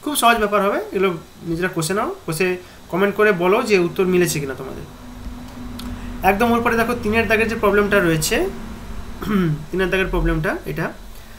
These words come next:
যখন তরঙ্গ দৈর্ঘ্য হয় পাঁচ হাজার আর্মস্ট্রং, তখন আলোক তড়িৎ কার্য অপেক্ষক নির্ণয় করো। simply, আহ, ল্যামডার মান দিয়েছে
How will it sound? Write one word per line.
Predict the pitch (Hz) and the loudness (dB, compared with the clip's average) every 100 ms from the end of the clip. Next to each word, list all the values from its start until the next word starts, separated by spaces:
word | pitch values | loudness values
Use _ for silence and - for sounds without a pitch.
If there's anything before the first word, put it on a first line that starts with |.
| - - - 151 | -18 -16 -4 -2
যখন | 196 254 226 | 0 0 4
তরঙ্গ | 202 214 226 | 4 4 2
দৈর্ঘ্য | 226 226 226 202 | 0 -2 -4 0
হয় | 220 220 220 | 2 0 0
পাঁচ | 180 180 | 0 0
হাজার | 220 214 | 2 4
আর্মস্ট্রং, | 190 156 165 135 123 - - - - - - - | 4 2 0 -4 -6 -18 -20 -20 -20 -20 -20 -4
তখন | 180 175 202 208 208 214 - 175 | -4 0 4 6 4 -2 -2 2
আলোক | 180 202 - | 4 4 4
তড়িৎ | 196 208 208 | 2 4 2
কার্য | 175 165 190 | 0 0 -2
অপেক্ষক | 196 190 214 190 | -2 -2 -2 0
নির্ণয় | 156 147 | 0 -2
করো। | 135 - - - - - - - - - - - - - - - - | -6 -12 -16 -20 -20 -20 -20 -20 -20 -20 -20 -20 -18 -18 -18 -10 -4
simply, | 233 226 220 269 285 | -2 -2 0 -2 -2
আহ, | - - - - - - - - - - - 196 165 165 160 156 151 - - - - - - - - - - - - 175 | -10 -20 -20 -20 -20 -20 -20 -20 -20 -20 -10 -4 0 0 0 -4 -8 -18 -20 -20 -20 -20 -20 -20 -20 -20 -20 -20 -4 2
ল্যামডার | 180 202 233 226 | 4 6 4 4
মান | 226 220 | 2 0
দিয়েছে | 220 | -2